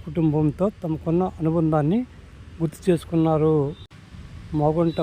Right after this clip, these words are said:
పార్వతమ్మమూర్తి తమకే కాక తమ కళాశాలకు ఎంతో లోటు అని ఈ సందర్భంగా రాజకుమార్ చౌదరి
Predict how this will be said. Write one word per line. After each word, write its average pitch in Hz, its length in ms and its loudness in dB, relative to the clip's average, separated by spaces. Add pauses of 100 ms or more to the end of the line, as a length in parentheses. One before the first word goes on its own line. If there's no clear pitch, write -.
(180)
పార్వతమ్మమూర్తి 156 800 0 (280)
తమకే 160 340 2 (100)
కాక 175 300 -4 (280)
తమ 147 180 -2 (140)
కళాశాలకు 156 680 -4 (680)
ఎంతో 156 200 2 (100)
లోటు 160 280 0
అని 170 160 0 (140)
ఈ 151 120 -4
సందర్భంగా 147 640 -2 (200)
రాజకుమార్ 156 580 -2
చౌదరి 147 260 -4